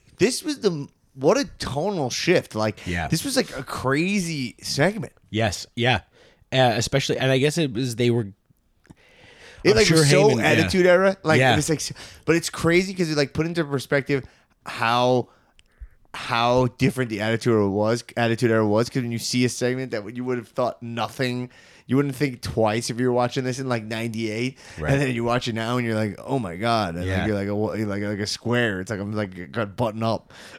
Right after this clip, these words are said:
Speaker 1: Uh, uh, uh, <laughs> yeah. But, I mean, I'm just saying, the Heyman touch, like, you know,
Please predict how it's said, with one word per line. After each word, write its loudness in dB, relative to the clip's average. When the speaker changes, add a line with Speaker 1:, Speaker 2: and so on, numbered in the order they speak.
Speaker 1:
Uh, 4
uh, 2
uh, 0
<laughs> -4
yeah. 4
But, 4
I 4
mean, 6
I'm 4
just 0
saying, 4
the 0
Heyman 0
touch, 4
like, 2
you 2
know, 2